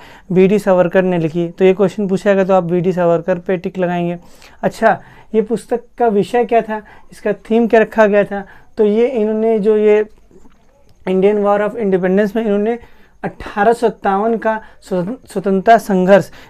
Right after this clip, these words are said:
जो एटीन फिफ्टी सेवन का जो, अ, फ्रीडम स्ट्रगल था उसके बारे में इन्होंने बाखूबी यहाँ इस बुक में Indian War of Independence में इन्होंने चर्चा की है। बहुत ही अच्छा, आप ज़रूर पढ़िएगा।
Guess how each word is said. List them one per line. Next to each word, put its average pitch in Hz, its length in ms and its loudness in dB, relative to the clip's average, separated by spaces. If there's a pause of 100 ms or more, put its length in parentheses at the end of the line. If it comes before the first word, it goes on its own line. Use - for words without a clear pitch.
(120)
जो 208 300 4
एटीन 226 500 0 (340)
फिफ्टी 202 220 -2
सेवन 208 320 2
का 220 120 4
जो, 220 180 4
अ, 170 520 2
फ्रीडम 202 420 2
स्ट्रगल 202 400 0
था 208 240 -2 (240)
उसके 220 220 0
बारे 214 240 6
में 220 180 2
इन्होंने 214 280 0
बाखूबी 190 680 0 (380)
यहाँ 190 240 0
इस 240 280 -2
बुक 196 320 2
में 226 240 0
Indian 202 340 2
War 208 260 4
of 196 240 -8
Independence 196 680 -2
में 202 180 -2
इन्होंने 196 240 -2
चर्चा 196 380 -4
की 196 200 -6
है। 196 80 -2
बहुत 170 300 -8
ही 196 40 -4
अच्छा, 185 240 -10
आप 175 80 -10
ज़रूर 170 280 -6
पढ़िएगा। 190 500 -2